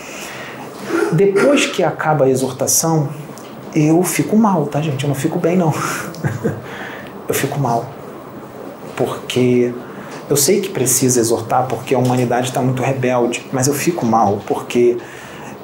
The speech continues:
eu tenho essa energia de guerreiro também, de exortar, eu falo mesmo, tá, gente? Eu tenho isso, tá, de falar mesmo e tal, mas, mas eu prefiro muito mais o outro polo,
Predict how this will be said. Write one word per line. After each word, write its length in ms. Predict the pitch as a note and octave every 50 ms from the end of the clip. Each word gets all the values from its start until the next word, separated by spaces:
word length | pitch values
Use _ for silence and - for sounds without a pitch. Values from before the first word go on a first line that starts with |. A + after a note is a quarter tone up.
| - - - - D3
eu 180 | D3+ D3+ D3 D3 - -
tenho 220 | G3+ G#3 A3+ A3+
essa 200 | G#3 F#3 - E3
energia 400 | D#3+ D#3 D3 C3+ C3 B2+ C#3 D3
de 100 | C3+ C3+ B2+
guerreiro 420 | B2+ C3+ C3 A2 C3 C#3 C3 C3
também, 380 | - - B2 A#2+ B2+ C#3 C#3 C3+
de 100 | C3 C3
exortar, 540 | B2 A#2 B2 A#2+ - - - - D3 D3+ D3
eu 80 | C#3+
falo 320 | C#3 - - F3+ G#3 G#3+ G3
mesmo, 420 | D#3+ C3+ C3 B2 A#2+ B2 G#2+ G#2+
tá, 180 | - C#3+ C#3+ C#3+
gente? 320 | B2+ A#2+ A2 G#2+ - B2+
Eu 100 | A#2+ A2
tenho 360 | - - D#3 D#3+ E3+ E3 C#3
isso, 300 | C#3 C3+ B2+ C3 C3 -
tá, 160 | - C3 B2
de 120 | B2 B2 B2
falar 460 | - - - C3+ A2 A2 A#2+ B2 B2+
mesmo 360 | A#2+ A2+ A#2+ C3 B2 B2 A#2
e 20 | A2
tal, 240 | - - B2 C3
mas, 420 | C3 B2+ B2+ B2+ B2+ - - - - - - - - - - - - - - - - - - - - - - -
mas 260 | C3 C3+ C3+ - C#3 D3
eu 80 | C#3+
prefiro 360 | D3 D3+ D3+ - - E3 D#3+
muito 340 | D#3 D#3 E3+ G#3 G#3 - G3
mais 640 | E3 D3+ D3+ D#3 E3+ E3 C#3+ C#3+ D3+ - - - - - - - - - - - -
o 60 | C#3+
outro 360 | C#3+ D3 F3 G#3 G#3+ G#3+ G3
polo, 600 | G3 - - C#3 A#2+ G#2+ G#2+ G#2+ G#2+ G#2 G#2 -